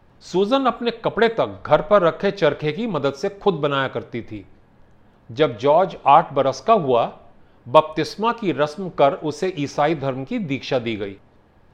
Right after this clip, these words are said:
उसे प्रकृति से इतना प्यार था कि वो ईश्वर को हमेशा रचनाकार कहा करता था। जॉर्ज हर इतवार गिरजे जाता, जो फार्म से मील भर की दूरी पर था,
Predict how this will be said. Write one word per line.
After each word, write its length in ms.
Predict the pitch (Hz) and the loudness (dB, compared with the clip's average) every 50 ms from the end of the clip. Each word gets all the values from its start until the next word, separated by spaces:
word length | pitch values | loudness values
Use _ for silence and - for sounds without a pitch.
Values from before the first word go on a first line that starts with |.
| - - | -8 -6
उसे 220 | 185 175 - 262 | -6 -4 -4 -6
प्रकृति 580 | - - - 147 151 - 156 151 - 190 190 185 | -6 -4 -6 -6 -4 -4 -6 -8 -6 -8 -8 -8
से 240 | 180 - 226 - - | -8 -10 -12 -10 -10
इतना 340 | 135 127 - 139 143 202 233 | -10 -8 -8 -6 -4 -4 -6
प्यार 340 | 233 - 165 156 151 151 - | -4 -2 0 2 2 2 0
था 320 | - - 127 139 - - _ _ _ _ _ _ - | 0 0 0 0 0 -2 _ _ _ _ _ _ -6
कि 80 | 226 | -4
वो 220 | 240 247 240 220 - | -2 0 -2 -2 -2
ईश्वर 360 | 156 160 156 - - 240 247 240 | -4 -6 -6 -2 0 0 0 0
को 160 | 247 233 190 | 0 -2 -2
हमेशा 640 | 135 139 139 135 156 180 170 - 175 127 104 - - - - | -2 -2 -6 -4 -4 -4 0 0 0 0 0 -2 -12 -12 -10
रचनाकार 680 | 127 127 147 143 - 180 180 156 139 - 143 156 175 175 - | -6 -4 -4 -6 -4 -6 -8 -6 -4 0 0 0 0 0 -2
कहा 180 | 151 117 139 131 | -4 -4 -4 -4
करता 320 | - 127 110 - 123 120 | -4 -6 -8 -4 -4 -4
था। 340 | 113 - 113 101 95 - - _ _ _ _ _ _ _ _ _ _ _ _ - | -4 -6 -10 -14 -14 -18 -20 _ _ _ _ _ _ _ _ _ _ _ _ -16
जॉर्ज 480 | 110 101 131 156 170 180 190 180 165 123 | -10 -2 0 2 4 4 2 0 -4 -10
हर 240 | - - 240 254 226 | -2 0 2 2 2
इतवार 460 | 185 147 - 143 151 147 143 123 113 | 2 0 2 2 4 4 4 2 -2
गिरजे 340 | 110 120 131 131 120 143 151 | -6 -6 -6 -4 -2 -2 -2
जाता, 480 | 143 147 151 147 151 180 196 254 - - - - - - - | 0 2 2 2 4 2 0 0 0 -8 -20 -20 -20 -16 -8
जो 140 | 123 143 143 | -4 -2 -2
फार्म 460 | 147 - 147 147 160 180 202 220 208 | -2 0 2 4 4 4 4 0 -8
से 280 | - - 160 156 180 | -6 -2 -2 -2 -2
मील 300 | 170 170 190 233 254 233 | -2 -6 -6 -6 -4 -4
भर 160 | 175 147 143 139 | -2 -2 -4 -4
की 140 | - 277 | -4 -6
दूरी 240 | 247 196 156 139 131 | -4 -4 -2 -2 -2
पर 180 | - - 127 110 | -2 -4 -6 -6
था, 320 | - - 113 92 87 - | -6 -10 -14 -14 -14 -18